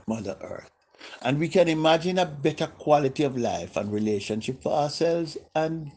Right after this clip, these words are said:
with each other. Perhaps it is time for us to end the envy, greed, and hate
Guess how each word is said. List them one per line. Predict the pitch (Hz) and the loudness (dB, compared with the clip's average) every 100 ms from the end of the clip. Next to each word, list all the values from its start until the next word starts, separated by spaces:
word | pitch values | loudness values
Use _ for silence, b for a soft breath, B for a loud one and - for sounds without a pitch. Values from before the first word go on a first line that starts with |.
| _ - | _ -8
with | 160 196 170 | 0 0 2
each | 135 - | 0 0
other. | 107 90 - - _ _ b b - | -4 -4 -12 -16 _ _ b b 4
Perhaps | 151 156 190 220 - - - B - | 8 10 8 6 -6 -12 -12 B -4
it | 175 190 | -2 0
is | 175 - | -2 -2
time | - 156 135 123 123 | 4 6 6 2 -2
for | 131 131 | 0 4
us | 123 120 | 2 2
to | - 139 - | -4 -4 2
end | 139 127 127 | 2 4 0
the | 135 - | -2 0
envy, | 131 123 113 107 107 113 | 2 2 2 0 0 -2
greed, | 110 107 135 127 120 | -2 -2 0 0 2
and | 123 120 | 2 0
hate | 110 120 101 - | 0 2 0 -4